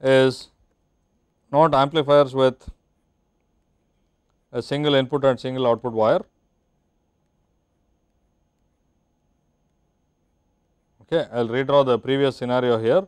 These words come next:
but I will assume that I will amplifier structures are such that the input voltage is defined between these two wires and the output of the first one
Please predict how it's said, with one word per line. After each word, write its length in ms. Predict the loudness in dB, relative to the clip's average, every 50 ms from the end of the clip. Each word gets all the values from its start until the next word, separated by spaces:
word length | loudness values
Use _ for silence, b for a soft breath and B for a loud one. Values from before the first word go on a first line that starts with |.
| _ _ _ _ _ _ _ _ _
but 260 | 0 2 2 2 0 -2 _ _ _ _ _ _ _ _ _ _ _ _ _ _ _
I 100 | -4 -2
will 80 | 0 0
assume 340 | 0 -2 -2 -2 -2 0 2
that 200 | 2 2 4 4
I 100 | 2 2
will 100 | 2 2
amplifier 440 | 0 0 -2 -6 -4 0 0 0 0
structures 440 | 0 -2 -2 -2 -2 -4 -2 -2 -2
are 80 | -2
such 260 | -2 -2 -4 -4 0 2
that 240 | 2 2 2 0 _ _ _ _ _ _ _ _ _ _ _ _ _ _ _ _
the 100 | -4 -2
input 240 | -2 -2 -2 -4 0
voltage 320 | 2 2 2 2 0 0
is 140 | -2 -2 -2
defined 340 | -2 -4 -4 -4 -4 -4 -4
between 320 | -6 -6 -6 -6 -6 -6
these 160 | -6 -6 -6
two 120 | -6 -4 0
wires 440 | 2 4 4 2 2 -2 -6 -18 -20 _ _ _ _ _ _ _ _ _ _ _ _ _ -12
and 460 | -8 -6 -4 -4 -4 -4 -6 -8 -12 _ _ _ _ _ _ _ _ _ _ _ _ _ _ _ _ _ _ _ _ _ _ _ _ _ _ _ _ _ _ _ _ _ _ _ _ _ _ _ -4
the 100 | -2 0
output 260 | 0 0 0 -2 -2
of 80 | 0 -2
the 80 | -2
first 260 | -2 -4 -4 -4 -4
one 260 | -4 -6 -6 -6 -8